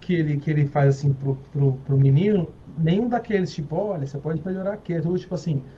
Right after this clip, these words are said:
"Pô, cara, que música legal, hein? Que jeito de fazer música bacana." Pô, continue. É, é mais sobre a parte da mu-, é, é, é,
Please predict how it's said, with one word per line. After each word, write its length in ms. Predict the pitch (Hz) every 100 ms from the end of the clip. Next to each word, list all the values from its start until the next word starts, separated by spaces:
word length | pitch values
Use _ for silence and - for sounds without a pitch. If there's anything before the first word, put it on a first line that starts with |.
| - - - -
"Pô, 160 | 143
cara, 360 | 139 123 110 107 -
que 80 |
música 480 | 131 131 135 - 143 - -
legal, 480 | 131 120 120 127 127
hein? 180 | 127 123 -
Que 100 | -
jeito 240 | 120 135 -
de 60 |
fazer 240 | - 123 127
música 420 | 123 123 - 127
bacana." 680 | 120 120 - 120 127 117 104 - - - - _ -
Pô, 140 | 131
continue. 440 | 135 135 135 139 135 - -
É, 100 | 139 139
é 80 | 151
mais 200 | 180 190
sobre 540 | 208 202 202 170 135 - - - - - -
a 120 | 139
parte 380 | - 151 156 151
da 120 | 151
mu-, 300 | 147 190 202
é, 200 | 151 139
é, 340 | 143 143
é, 60 | 143